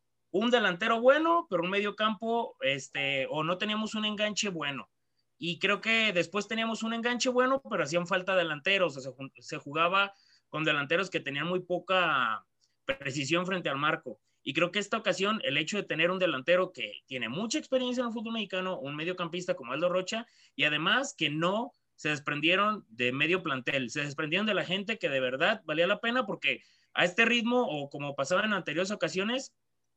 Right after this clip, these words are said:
no sé, llegaba Furch y se iba, por decirlo así, este, no sé, y llegaba Aldo Rocha y se terminaban yendo tres o cuatro jugadores que también eran importantes o que a lo mejor no estaban en su mejor momento.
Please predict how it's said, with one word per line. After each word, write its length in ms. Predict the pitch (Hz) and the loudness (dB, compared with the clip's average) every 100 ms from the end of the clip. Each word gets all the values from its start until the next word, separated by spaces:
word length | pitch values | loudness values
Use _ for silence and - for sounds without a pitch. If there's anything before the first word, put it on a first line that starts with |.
| _ _ - | _ _ -4
no 120 | 165 | 0
sé, 180 | 170 151 | 2 2
llegaba 460 | 151 185 214 202 | 4 6 8 6
Furch 480 | - 240 254 - - _ _ _ - | 4 -2 -2 -6 -12 _ _ _ 0
y 200 | 151 139 | 2 4
se 160 | 170 | 4
iba, 340 | 175 190 175 156 | 4 4 4 2
por 140 | 135 | -2
decirlo 300 | 131 156 165 | -2 0 0
así, 560 | 165 165 165 160 131 107 | 0 0 2 2 0 -2
este, 880 | 110 - 117 113 110 107 104 104 101 _ _ - - - | -6 -10 -14 -12 -12 -12 -12 -16 -20 _ _ -20 -20 -8
no 100 | 139 | -6
sé, 320 | 139 147 - _ - | 2 0 0 _ -10
y 160 | 127 | -4
llegaba 240 | 139 151 202 | 0 4 4
Aldo 180 | 220 220 | 2 0
Rocha 360 | 233 226 269 220 | 0 2 2 2
y 140 | 156 | -4
se 140 | 151 139 | -4 -6
terminaban 480 | 139 143 160 196 | -6 -2 0 0
yendo 220 | 208 214 202 | -2 -4 -4
tres 180 | 202 | -4
o 80 | 208 | -4
cuatro 260 | 214 214 208 | -4 -4 -2
jugadores 400 | 175 147 170 196 | 0 0 0 -2
que 120 | 170 | -4
también 280 | 147 151 185 | -4 -2 0
eran 140 | 208 | 0
importantes 640 | 208 165 147 180 190 233 185 | -2 -4 -6 -4 -4 -4 -6
o 60 | |
que 80 | 147 | -6
a 20 | |
lo 60 | 135 | -6
mejor 180 | 127 160 | -6 -4
no 60 | |
estaban 240 | 180 185 185 | -4 -2 -4
en 80 | |
su 80 | 156 | -6
mejor 240 | 143 151 170 | -8 -6 -4
momento. 440 | 170 175 165 | -4 -4 -6